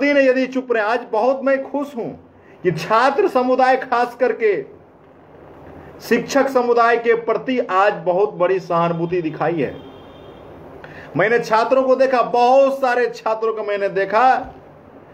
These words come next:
कि पूरा सपोर्ट खान सर लिखा, बहुत अच्छा लगा, बहुत अच्छा लगा। इसलिए अच्छा लगा क्योंकि एक छात्र की बात नहीं हो रही है,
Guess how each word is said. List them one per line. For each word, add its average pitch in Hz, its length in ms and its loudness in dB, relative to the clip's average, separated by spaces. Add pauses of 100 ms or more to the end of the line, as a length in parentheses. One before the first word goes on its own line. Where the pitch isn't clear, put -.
(160)
कि 151 80 0
पूरा 208 460 4
सपोर्ट 202 760 0
खान 185 240 -2
सर 175 140 0
लिखा, 175 300 2
बहुत 185 480 -2
अच्छा 175 260 -2
लगा, 165 240 0
बहुत 170 320 -2
अच्छा 175 220 0
लगा। 165 160 2
इसलिए 262 280 2
अच्छा 202 300 0
लगा 165 200 -2 (760)
क्योंकि 262 320 4
एक 269 280 2
छात्र 262 460 0
की 262 160 -2
बात 269 260 0
नहीं 277 140 -2
हो 285 100 2
रही 247 200 0
है, - 280 -4